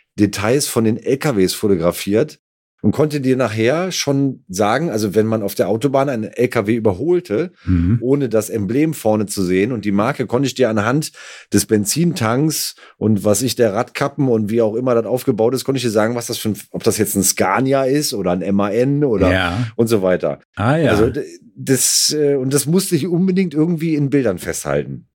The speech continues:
Speaker 2: Ja, du hast schon auch so ein, so ein Faible für, für alte Autos, ne? Oder überhaupt für,
Speaker 1: Ja.
Speaker 2: für alte, schöne Dinge. Ne?
Speaker 1: Für beseelte Dinge, genau.
Speaker 2: Beseelte Dinge, das ist ein schönes Wort, ja.
Speaker 1: Dinge mit Seele. Also die Seele kriegt man erst,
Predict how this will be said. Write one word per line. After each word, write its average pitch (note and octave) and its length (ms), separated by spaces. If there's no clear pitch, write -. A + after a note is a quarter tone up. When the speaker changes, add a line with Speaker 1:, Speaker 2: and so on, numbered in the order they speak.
Speaker 2:
Ja, A2+ 100
du A#2 60
hast D3+ 180
schon E3+ 200
auch D3 140
so C3+ 140
ein, C3+ 100
so B2 120
ein B2 120
Faible C#3+ 340
für, B2+ 520
für - 220
alte B2+ 340
Autos, B2+ 540
ne? G2+ 80
Oder G2+ 100
überhaupt G#2+ 320
für, - 160
Speaker 1:
Ja. E2+ 280
Speaker 2:
für - 420
alte, B2 300
schöne A#2+ 340
Dinge. F2+ 460
Ne? F2+ 340
Speaker 1:
Für G#2+ 220
beseelte G#2 580
Dinge, F#2 340
genau. G2+ 220
Speaker 2:
Beseelte C#3+ 320
Dinge, G#2+ 280
das D2+ 120
ist - 60
ein G#2 80
schönes A#2 320
Wort, E2 300
ja. E2+ 320
Speaker 1:
Dinge A2+ 180
mit G#2 180
Seele. F#2+ 460
Also F2 180
die F#2 500
Seele G#2+ 300
kriegt - 340
man G#2+ 180
erst, G#2+ 560